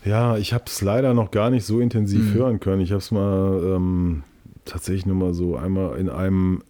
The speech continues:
Speaker 1: äh, Plattenfirmen-Stream, äh,
Speaker 2: Ja.
Speaker 1: was immer ziemlich nervig ist, gehört und dann mal so ein, zwei Stücke und die dachte ich, ja, das muss man im Zusammenhang dann auch vielleicht sehen und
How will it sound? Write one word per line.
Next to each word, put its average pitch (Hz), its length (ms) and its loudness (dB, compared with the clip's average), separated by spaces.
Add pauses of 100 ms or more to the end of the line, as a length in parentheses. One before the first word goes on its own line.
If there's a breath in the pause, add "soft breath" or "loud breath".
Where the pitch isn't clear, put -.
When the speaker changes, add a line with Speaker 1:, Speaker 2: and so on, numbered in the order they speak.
(100)
Speaker 1:
äh, - 40 -18 (320)
Plattenfirmen-Stream, 101 1500 -2
äh, 95 240 2
Speaker 2:
Ja. 101 80 2
Speaker 1:
was 98 120 -4
immer 92 200 0
ziemlich 90 280 -4
nervig 92 460 0
ist, 90 220 -4
gehört 98 520 -2
und 92 320 0 (840 loud breath)
dann 95 160 0
mal 104 160 2
so 95 100 2
ein, 101 160 0
zwei 101 220 -2
Stücke 113 560 -2
und 101 480 0
die 85 180 -6 (400)
dachte 95 240 -6
ich, - 60 -16
ja, 95 260 -2
das 95 160 -4
muss 98 160 -2
man 92 120 -2
im 90 100 -4
Zusammenhang 95 680 -2
dann 92 80 -2
auch 87 140 -4
vielleicht 90 300 -6
sehen 92 420 -2
und 87 260 -2